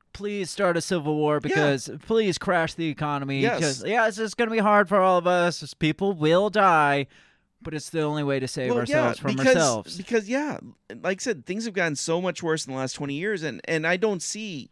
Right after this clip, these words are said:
Speaker 2: it ending
Speaker 1: Mm-mm.
Speaker 2: unless something drastic happens.
Speaker 1: Shit's got so much worse just since twenty twenty.
Speaker 2: Oh, fuck yeah. Yes.
Speaker 1: And, like, we've talked about how much the wealth has consolidated just in the last three freaking
Speaker 2: Yeah.
Speaker 1: years, how much the,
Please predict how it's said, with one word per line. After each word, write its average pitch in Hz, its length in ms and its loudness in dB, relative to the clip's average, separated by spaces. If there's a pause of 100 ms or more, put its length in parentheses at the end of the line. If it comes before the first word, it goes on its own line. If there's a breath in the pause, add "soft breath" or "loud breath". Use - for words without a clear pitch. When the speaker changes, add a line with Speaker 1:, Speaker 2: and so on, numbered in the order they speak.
Speaker 2:
it 135 220 -2
ending 165 480 -6
Speaker 1:
Mm-mm. 160 280 -12
Speaker 2:
unless 151 360 -2
something 160 340 -6
drastic 127 420 -2
happens. - 580 -6
Speaker 1:
Shit's - 240 -12
got 240 280 -2
so 254 160 -2
much 233 220 -8
worse 233 240 -2
just 190 320 -4
since 214 160 -6
twenty 214 300 -6
twenty. 226 460 -2
Speaker 2:
Oh, 226 140 2
fuck 254 320 0
yeah. 294 280 2 (180)
Yes. 233 500 0 (380)
Speaker 1:
And, 202 280 -8 (300)
like, 190 320 0 (880 soft breath)
we've 208 200 -2
talked 240 320 0
about 190 360 4
how 196 200 4
much 208 420 -2 (640)
the 180 120 6
wealth 208 300 6
has 185 160 0
consolidated 147 680 -2
just 160 280 -2
in 151 60 -6
the 135 80 -6
last 143 300 -4
three 147 200 -4
freaking 139 380 -6
Speaker 2:
Yeah. 160 120 -4
Speaker 1:
years, 135 340 -2 (280 loud breath)
how 175 180 2
much 190 340 0
the, 151 420 -2